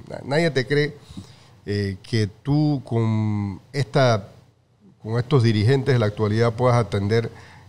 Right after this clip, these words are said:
y combatir los problemas de la corrupción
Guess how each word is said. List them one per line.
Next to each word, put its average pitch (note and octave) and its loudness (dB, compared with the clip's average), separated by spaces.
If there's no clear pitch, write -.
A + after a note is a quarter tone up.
y B2+ -6
combatir A2+ 2
los B2+ 0
problemas A2 0
de A2 2
la F#2+ -2
corrupción F2+ -6